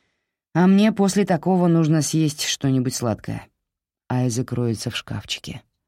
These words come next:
"Я уверен, что здесь был шоколад". Он умолкает, услышав звук оповещения на телефоне.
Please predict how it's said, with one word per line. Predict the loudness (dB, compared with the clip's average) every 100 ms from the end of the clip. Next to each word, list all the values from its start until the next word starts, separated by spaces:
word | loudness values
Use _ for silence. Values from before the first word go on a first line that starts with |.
| _ _ _ _ -10
"Я | -2 0 2 2
уверен, | 2 2 2 0
что | -2 -4
здесь | -2 -2 -2
был | 0 -2
шоколад". | -2 -2 -2 0 0 -2 -12 _ _ _ _ _ _ _ _
Он | 0 2
умолкает, | 2 -2 -2 -2 -2 -4 -12 _ _ _ _ -4
услышав | -2 0 0 0 -4 -6
звук | -4 -2 -2 -2
оповещения | -6 -4 -4 -4 -2 0 2
на | 0 -2
телефоне. | -4 -6 -6 -8 -8 -12